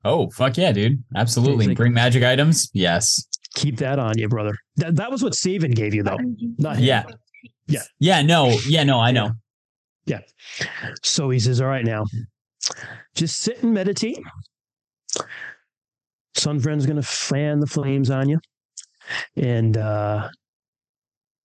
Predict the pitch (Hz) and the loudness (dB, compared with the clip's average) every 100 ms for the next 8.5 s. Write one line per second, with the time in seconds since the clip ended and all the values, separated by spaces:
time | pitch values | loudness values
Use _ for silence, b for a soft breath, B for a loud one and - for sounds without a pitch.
0 | _ _ _ - 123 113 - 120 143 139 | _ _ _ -4 -4 -4 -4 -4 -2 0
1 | 139 139 - 175 170 - _ _ _ _ | 0 -2 -2 -4 -6 -14 _ _ _ _
2 | _ _ _ _ _ _ _ _ - - | _ _ _ _ _ _ _ _ -12 -10
3 | B B 151 131 123 165 135 151 131 139 | B B -2 0 0 0 0 2 0 -2
4 | 156 127 127 - 123 120 120 131 151 175 | -2 -2 -4 -2 0 2 0 0 -2 -2
5 | 139 - 143 131 131 110 123 123 120 123 | -4 -2 -2 0 0 -2 -2 -2 0 0
6 | 117 - 156 - - 127 117 110 - 123 | -2 -4 -6 -6 -4 -2 -2 -4 -6 -4
7 | 113 117 120 117 143 - 151 - 139 151 | -2 0 0 0 -2 -2 -2 -2 0 0
8 | 151 127 - 135 | 0 -2 -2 -2